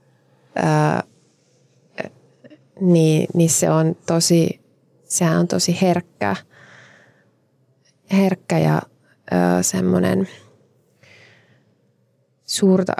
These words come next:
hienotunteisuutta vaativa. Ehkä niinku tässä, siis tässä se kunnioitus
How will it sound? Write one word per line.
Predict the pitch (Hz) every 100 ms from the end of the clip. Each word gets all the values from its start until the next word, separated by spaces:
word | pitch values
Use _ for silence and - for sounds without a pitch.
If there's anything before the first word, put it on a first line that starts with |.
| -
hienotunteisuutta | 208 214 196 175 175 165 - 202 196 196 196 - - - _ _ _ 196
vaativa. | 202 190 185 196 185
Ehkä | 285 - 339
niinku | 320 277 269 - _ _ -
tässä, | 269 269 - - _ _ _ _ -
siis | - 226 - _ _ -
tässä | 233 240 -
se | 220 208
kunnioitus | - - 254 247 190 160 160 170 170 -